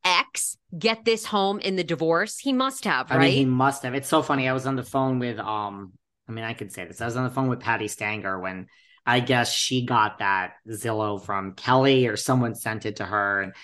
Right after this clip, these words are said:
Speaker 2: I was like, "Oh, so I guess <laughs> Kelly is sending it to her, her, her friends." Um, that's not revealing too much, Patty, about our phone call. Um,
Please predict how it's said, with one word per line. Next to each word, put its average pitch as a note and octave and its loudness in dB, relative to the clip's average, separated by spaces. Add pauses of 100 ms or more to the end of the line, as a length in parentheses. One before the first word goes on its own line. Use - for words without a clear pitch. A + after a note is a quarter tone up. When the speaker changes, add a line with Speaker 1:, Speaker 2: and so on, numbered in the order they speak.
(280)
Speaker 2:
I A2 -2
was G#2+ -4
like, G2+ -6
"Oh, A2 0
so C#3+ 6
I C3 8
guess C3 2
<laughs> - -6
Kelly D3+ 10
is F3+ 6
sending C#3+ 4
it C3 -2
to C3 -2
her, A#2+ -4 (400)
her, A2+ 0
her A2+ -2
friends." G#2 0 (140)
Um, C#3 10 (280)
that's C3 -4
not A2 0
revealing F2+ -6
too F#2+ -8
much, F2 -6
Patty, F2 -4
about F2 -4
our F2 -4
phone F2+ -8
call. F#2 0 (360)
Um, D#3+ 10